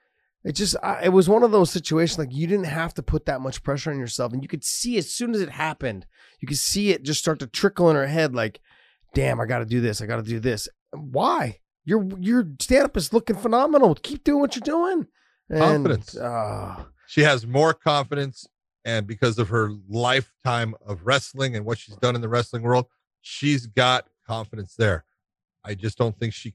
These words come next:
Speaker 2: carries that same confidence when it comes to the stand-up game, and that's the difference.
Speaker 1: I'm gonna talk a lot on wrestling, like, on, on the, on the wrestling mindset.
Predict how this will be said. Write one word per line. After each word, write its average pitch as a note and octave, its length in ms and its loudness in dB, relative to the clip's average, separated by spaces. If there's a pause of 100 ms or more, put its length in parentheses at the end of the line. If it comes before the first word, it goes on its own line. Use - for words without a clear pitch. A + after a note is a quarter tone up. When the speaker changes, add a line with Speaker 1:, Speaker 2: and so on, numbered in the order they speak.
Speaker 2:
carries A2 280 0
that G#2+ 220 -2
same A2+ 300 -10 (140)
confidence A#2 640 -10 (480)
when A2+ 180 0
it G#2 140 -8
comes A#2 220 -4
to - 100 -18
the A#2+ 80 -4
stand-up B2 500 -2
game, A2+ 240 -2
and G2+ 140 -6
that's G#2 280 -4
the C3+ 100 -2
difference. A#2+ 440 -2
Speaker 1:
I'm G3+ 120 0
gonna C4 140 4
talk F3 340 2
a E3+ 40 8
lot C3+ 340 4
on C3 220 2
wrestling, B2+ 600 0
like, B2+ 160 -2
on, C3 160 -4
on C3+ 160 0
the, C3 160 0
on C#3 100 2
the C3+ 80 4
wrestling B2+ 500 0 (260)
mindset. C3 720 0